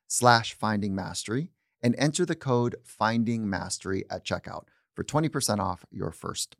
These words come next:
purchase. Again, that's Bubs Naturals, B U B S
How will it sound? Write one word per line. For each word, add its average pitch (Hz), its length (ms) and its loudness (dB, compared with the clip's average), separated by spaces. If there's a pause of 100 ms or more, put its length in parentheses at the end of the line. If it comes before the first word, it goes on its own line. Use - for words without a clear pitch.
purchase. - 480 -8 (460)
Again, 107 240 6
that's 101 320 2
Bubs 110 560 0 (200)
Naturals, - 600 -6 (320)
B 120 100 6
U 135 340 4
B 117 300 0
S 101 400 -2